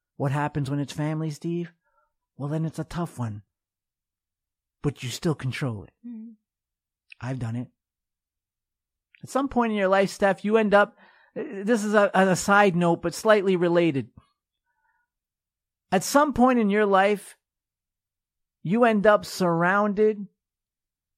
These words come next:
Speaker 1: you know, when, when you, when you love yourself and you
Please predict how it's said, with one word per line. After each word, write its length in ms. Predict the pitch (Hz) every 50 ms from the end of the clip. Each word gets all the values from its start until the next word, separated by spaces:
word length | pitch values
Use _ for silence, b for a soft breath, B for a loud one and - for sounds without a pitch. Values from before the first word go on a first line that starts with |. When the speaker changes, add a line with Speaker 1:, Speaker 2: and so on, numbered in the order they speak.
| _ _ _ _ _ -
Speaker 1:
you 80 | 180 180
know, 100 | 180 175
when, 120 | 175 170
when 180 | - 170 165 165
you, 140 | 165 160 -
when 220 | - 165 160 156 156
you 120 | 151 151
love 320 | 151 165 185 202 220 196
yourself 560 | 202 208 190 - - - 196 196 190 180 - 170
and 140 | 156 156
you 140 | 147 143 131